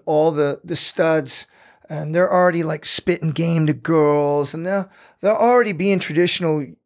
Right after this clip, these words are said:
twelve-year-olds, thirteen-year-olds or whatever, you know, and I was young, I was eleven,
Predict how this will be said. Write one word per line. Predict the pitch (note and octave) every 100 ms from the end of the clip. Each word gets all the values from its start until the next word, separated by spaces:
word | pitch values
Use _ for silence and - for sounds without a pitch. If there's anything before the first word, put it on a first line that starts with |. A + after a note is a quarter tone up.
| _ -
twelve-year-olds, | - E3+ D#3+ D#3 D#3 D3+
thirteen-year-olds | - D#3 D#3 D#3 D3+ D3+ D3 C#3+
or | D3+
whatever, | D3 D3 C#3+ C#3+
you | C#3
know, | D3+ D3
and | D#3
I | E3
was | E3+ -
young, | E3+ D3+ D3
I |
was | C#3
eleven, | D3 D3 D#3 D3 D3